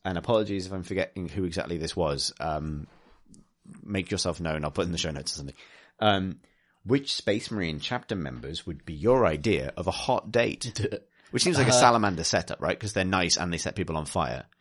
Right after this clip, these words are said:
Speaker 2: Uh, yeah.
Speaker 1: But that's, let's move past this. I
Speaker 2: That's
Speaker 1: kind
Speaker 2: too
Speaker 1: of,
Speaker 2: easy.
Speaker 1: I wanted to take this in a slightly different direction,
Speaker 2: Hmm.
Speaker 1: which is, like, founding chapter by <laughs> founding chapter.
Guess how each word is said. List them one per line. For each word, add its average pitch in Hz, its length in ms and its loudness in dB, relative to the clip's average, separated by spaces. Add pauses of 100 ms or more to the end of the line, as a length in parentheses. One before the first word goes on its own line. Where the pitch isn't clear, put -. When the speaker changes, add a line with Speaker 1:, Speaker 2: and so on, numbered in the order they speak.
(200)
Speaker 2:
Uh, - 40 -6
yeah. 120 300 0
Speaker 1:
But 87 380 6 (240)
that's, - 380 -2
let's - 300 -2
move 110 240 -2
past 101 200 -4
this. - 200 -10
I 80 100 -2
Speaker 2:
That's - 100 -4
Speaker 1:
kind 127 120 0
Speaker 2:
too 92 60 4
Speaker 1:
of, 92 40 -2
Speaker 2:
easy. 90 240 -6 (160)
Speaker 1:
I 104 60 -2
wanted 123 240 -2
to 113 80 -4
take 113 260 0
this 87 160 -2
in 85 80 -4
a - 20 -4
slightly 87 240 0
different 82 280 -4
direction, 71 520 -8
Speaker 2:
Hmm. 87 300 -8 (320)
Speaker 1:
which 95 300 -4
is, 82 400 -2 (2000)
like, 85 380 -6
founding 117 380 2
chapter 107 300 2
by 95 140 0
<laughs> - 0 -
founding 104 400 2
chapter. 76 540 -2